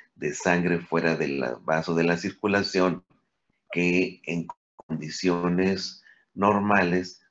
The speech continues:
no hubieran pasado. Por ejemplo, aquí tenemos, esta es una equimosis cuando el sangrado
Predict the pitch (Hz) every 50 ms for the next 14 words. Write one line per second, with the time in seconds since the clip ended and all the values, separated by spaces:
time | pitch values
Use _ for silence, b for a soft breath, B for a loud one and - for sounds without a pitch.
0 | - - 73 78 78 82 82 85 82 80 80 73 69 67 65 64 64 65 - 71
1 | 78 - - 117 147 160 147 135 - B B B B B B B - 80 80 85
2 | 85 95 139 160 160 - 92 80 76 - 82 80 - 85 85 85 85 90 92 92
3 | - B B B B B B B - 85 95 92 - - - 107 110 - - -
4 | 95 85 85 85 - - 82 85 85 85 85 85 - - 110 95 87 87 85 85
5 | 107 120 123 123 - B B B B B _ - 78 85 85 82 78 76 76 73
6 | 71 69 - 71 69 69 76 80 87 85 82 90 92 90 -